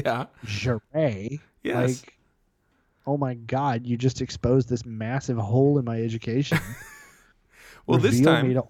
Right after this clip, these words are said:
Speaker 2: all of our, to all of our listeners as this ignorant pillock. Like,
Speaker 1: Ah,
Speaker 2: oh
Speaker 1: it's
Speaker 2: my
Speaker 1: fine.
Speaker 2: God. All right. So anyway,
Speaker 1: Well, this
Speaker 2: carry on.
Speaker 1: time we're gonna start with Jean-Paul Sartre. Um, and, uh,
Speaker 2: All right.
Speaker 1: yeah, French existentialism. Here we go. Buckle in.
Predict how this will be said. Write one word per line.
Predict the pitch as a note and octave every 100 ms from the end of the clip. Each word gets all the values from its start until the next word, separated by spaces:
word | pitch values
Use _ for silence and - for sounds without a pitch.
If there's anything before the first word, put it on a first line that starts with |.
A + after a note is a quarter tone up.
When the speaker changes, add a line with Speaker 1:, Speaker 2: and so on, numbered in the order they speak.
| -
Speaker 2:
all | C3+ D3
of | C3+
our, | B2+ B2+
to | -
all | - A#2+ C#3
of | B2+
our | A#2+
listeners | A2 B2+ C3+ B2 A2 G#2
as | G#2+
this | A2 G#2+ -
ignorant | A#2+ C3 B2 G#2+ G2+ -
pillock. | - C#3+ G#2 - -
Like, | A#2 B2
Speaker 1:
Ah, | -
Speaker 2:
oh | B2+
Speaker 1:
it's | B2+
Speaker 2:
my | B2
Speaker 1:
fine. | A2+
Speaker 2:
God. | A#2+ A#2+ F#2+ _ _ _ _ _ _ - - _ -
All | A2+
right. | G#2+ F#2+
So | - D3+
anyway, | D3 B2+ F#2 E2+ -
Speaker 1:
Well, | E3 E3+
this | F3 A#2+
Speaker 2:
carry | B2+
on. | A2
Speaker 1:
time | C3+
we're | C3+
gonna | C3 B2
start | C#3+ A2
with | B2+
Jean-Paul | G2 B2 B2+ C#3+
Sartre. | C3 - G3+ - - _ _ -
Um, | G#2 A2 G#2 G2 F#2+ _ -
and, | G2 F#2 F2+ - _ _ -
uh, | G2+ F2 - -
Speaker 2:
All | D3+
right. | G#3 D#3 D#2 -
Speaker 1:
yeah, | G#3 C4
French | - A#2 A2+
existentialism. | C#3 D3 C#3+ D#3 G#3 C3+ A#2 A2+
Here | A2+
we | C3+
go. | D3+ F#3
Buckle | C3 B2+ D#3+ F3+
in. | F3+